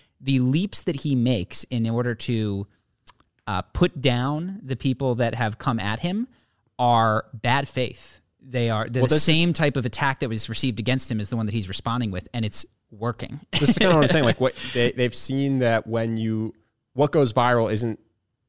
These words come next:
Speaker 2: necessarily the most comprehensive, accurate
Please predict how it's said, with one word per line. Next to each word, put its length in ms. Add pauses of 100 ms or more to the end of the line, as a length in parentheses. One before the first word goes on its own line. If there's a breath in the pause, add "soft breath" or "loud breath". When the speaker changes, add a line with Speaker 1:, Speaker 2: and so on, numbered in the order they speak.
(300)
Speaker 2:
necessarily 800
the 300
most 480 (480)
comprehensive, 720 (180)
accurate 440